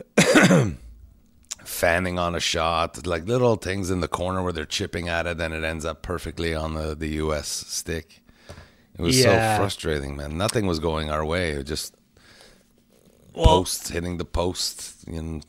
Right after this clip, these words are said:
Speaker 1: I don't know.
Speaker 2: it
Speaker 1: It was very
Speaker 2: didn't
Speaker 1: sad. The goalie played great, though. The U S goalie played
Speaker 2: Yeah.
Speaker 1: fantastic, where our goalie had been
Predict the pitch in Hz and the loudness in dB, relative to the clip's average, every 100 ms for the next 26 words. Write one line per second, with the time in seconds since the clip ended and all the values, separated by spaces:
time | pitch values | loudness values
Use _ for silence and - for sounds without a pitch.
0 | - - 76 69 67 - - 147 143 214 | -16 -10 -10 -10 -14 -16 -8 -4 4 6
1 | 185 143 139 78 76 90 120 123 101 98 | 8 4 2 -2 -2 6 8 8 4 2
2 | 82 80 87 98 104 90 87 90 85 82 | 0 2 2 4 2 2 0 2 0 0
3 | 85 85 78 82 78 123 113 76 78 - | 0 -2 -2 -4 0 2 2 2 0 -4
4 | 101 _ _ _ - - - - - 80 | -8 _ _ _ -20 -12 -12 -12 -6 2
5 | 82 78 85 85 82 82 82 76 76 76 | 4 6 6 4 4 2 2 0 0 0
6 | 76 76 73 | 0 -2 -6